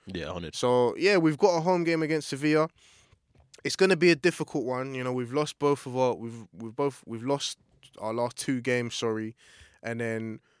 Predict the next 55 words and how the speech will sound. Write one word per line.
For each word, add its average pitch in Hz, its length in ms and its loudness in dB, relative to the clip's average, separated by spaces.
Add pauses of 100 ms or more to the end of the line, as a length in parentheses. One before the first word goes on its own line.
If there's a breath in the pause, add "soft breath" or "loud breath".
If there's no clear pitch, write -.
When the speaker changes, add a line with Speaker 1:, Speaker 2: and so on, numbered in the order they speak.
(400)
Speaker 2:
Odegaard, 127 760 2
his 127 360 -6
fitness 117 380 -6
has 110 100 -12
been 117 200 -6
called 117 240 -6
into 107 200 -10
question. 113 340 -6
I 110 40 -4
think 117 240 -10
he's 110 160 -8
injured, 113 500 -6
and 107 380 -6
Arteta's 117 400 -4
not 120 140 -6
really 110 300 -6
shedding 113 380 -2
too 123 140 -10
much 107 240 -8
light 113 240 0
on 104 300 -8 (340 soft breath)
how 120 180 0
long 117 200 -2
he's 110 120 -8
gonna 110 160 -6
be 107 140 -6
out 113 220 -4
for 110 400 -6
or 101 120 -6
Speaker 1:
Keeping 101 160 -2
Speaker 2:
when 120 100 -2
Speaker 1:
it 117 40 -4
Speaker 2:
he's - 20 -4
Speaker 1:
close 95 220 2
Speaker 2:
gonna 95 80 0
Speaker 1:
to - 60 -2
his 113 100 2
Speaker 2:
be 123 80 8
back. 117 80 6
Speaker 1:
chest. - 240 0 (480 soft breath)
Speaker 2:
Um, 117 600 0 (380)
Jesus, 147 600 2
who's 135 160 -4
been 131 180 -2
really 139 220 0
good 131 160 -2
for 143 100 0
us 131 140 -2
in 131 80 -10
Champions 127 420 -8
League, 127 180 -6
three 131 220 -6
games, 127 300 -6
three 131 200 0
goals. 127 600 -2